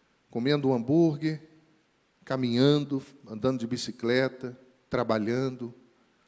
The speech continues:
você pode se encontrar com Deus em qualquer lugar, se o seu coração estiver direcionado a Ele. E a Bíblia diz que essa igreja era uma igreja assim, ela orava.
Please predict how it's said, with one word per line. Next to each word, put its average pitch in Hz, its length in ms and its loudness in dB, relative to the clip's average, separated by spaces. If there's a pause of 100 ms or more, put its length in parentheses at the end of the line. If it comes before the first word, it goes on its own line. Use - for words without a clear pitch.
(1600)
você 151 180 2
pode 214 280 0
se 208 100 -2
encontrar 190 440 0
com 185 140 -2
Deus 180 520 2
em 185 80 -2
qualquer 185 420 2
lugar, 156 380 0
se - 160 -4
o 175 40 -2
seu 170 220 4
coração 180 680 0
estiver 165 280 -2
direcionado 135 680 -2
a 98 40 -6
Ele. 85 220 -10 (1900)
E 110 80 -8
a 107 40 -4
Bíblia 131 280 4
diz 131 220 -4
que 131 100 -2
essa 123 220 0
igreja 110 340 0
era 120 80 0
uma 127 140 -4
igreja 107 340 -4
assim, 95 380 -8
ela 101 120 -2
orava. 90 480 -6